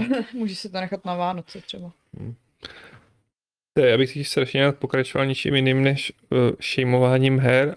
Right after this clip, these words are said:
Speaker 3: ale
Speaker 1: <laughs> Počkej, je tam C Dčka nebo Battlefield?
Speaker 3: No, na Battlefield se těším, ale je tam Back four Blood.
Speaker 1: Mhm.
Speaker 3: Další hra, která mě strašně nechává chladným.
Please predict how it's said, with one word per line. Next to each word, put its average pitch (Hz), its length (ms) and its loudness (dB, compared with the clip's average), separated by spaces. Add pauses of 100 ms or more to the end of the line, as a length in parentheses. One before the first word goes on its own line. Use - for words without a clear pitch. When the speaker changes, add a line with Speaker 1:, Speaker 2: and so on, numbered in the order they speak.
Speaker 3:
ale 120 380 2 (300)
Speaker 1:
<laughs> - 300 -20
Počkej, 233 260 -2
je 196 60 2
tam 196 120 -2
C 220 160 0 (100)
Dčka 269 160 -4
nebo 240 180 -2
Battlefield? 180 560 -4 (1400)
Speaker 3:
No, 120 120 -4 (100)
na 87 80 -4
Battlefield 110 480 2
se 123 120 0
těším, 120 640 0
ale 113 220 2
je 117 60 2
tam 123 160 2
Back 117 180 -2
four 123 180 -6
Blood. 117 340 0 (140)
Speaker 1:
Mhm. 208 300 -4 (1200)
Speaker 3:
Další 131 400 2
hra, 131 160 4
která 123 280 0
mě 127 160 -2
strašně 131 500 -2
nechává 123 460 2
chladným. - 580 -6